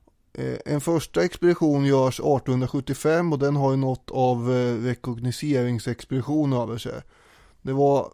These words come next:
affärsmannen och träpatronen Oscar Dixon i Göteborg som finansierade den. Och, eh, med ett fartyg som heter Pöven utforskar man då kusterna kring Novaja Zemlja som ligger där uppe.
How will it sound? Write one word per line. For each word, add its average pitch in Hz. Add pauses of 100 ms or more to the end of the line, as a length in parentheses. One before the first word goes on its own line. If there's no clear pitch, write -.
affärsmannen 156
och 156
träpatronen 139
Oscar 139
Dixon 151
i 151
Göteborg 147
som 151
finansierade 143
den. 120 (1000)
Och, -
eh, 127
med 131 (100)
ett 131
fartyg 139
som 139
heter 131
Pöven 131
utforskar 131
man 131
då 120
kusterna 135
kring 123 (320)
Novaja 143
Zemlja 127 (720)
som 131
ligger 127
där 123
uppe. 123